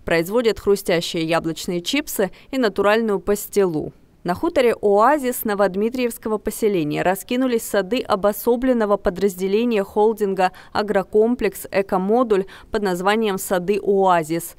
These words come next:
На площади чуть более сто семьдесят гектар выращивают яблоки, грушу, сливу, персики и фундук.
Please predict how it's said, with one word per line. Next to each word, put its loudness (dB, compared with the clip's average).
На 2
площади -4
чуть -4
более 2
сто 0
семьдесят -4
гектар -2
выращивают -2
яблоки, 0
грушу, -2
сливу, 0
персики -2
и -2
фундук. 0